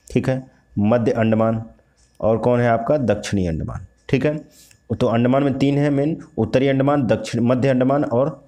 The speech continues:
दक्षिणी अंडमान। ये जो आपका पोर्ट ब्लेयर, उसकी कैपिटल है, वो किस अंडमान पर है? तो दक्षिण अंडमान पर। ये पॉइंट याद रखिएगा, पोर्ट ब्लेयर कहाँ है? दक्षिणी अंडमान पे है।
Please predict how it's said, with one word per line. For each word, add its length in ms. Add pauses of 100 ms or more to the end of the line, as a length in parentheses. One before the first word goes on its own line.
दक्षिणी 400
अंडमान। 320 (260)
ये 80
जो 100
आपका 200
पोर्ट 340
ब्लेयर, 260
उसकी 180
कैपिटल 460
है, 60
वो 100
किस 280
अंडमान 340
पर 140
है? 60
तो 160
दक्षिण 280
अंडमान 280
पर। 100
ये 160
पॉइंट 340
याद 140
रखिएगा, 380 (420)
पोर्ट 240
ब्लेयर 240
कहाँ 280
है? 120 (260)
दक्षिणी 400
अंडमान 380
पे 100
है। 140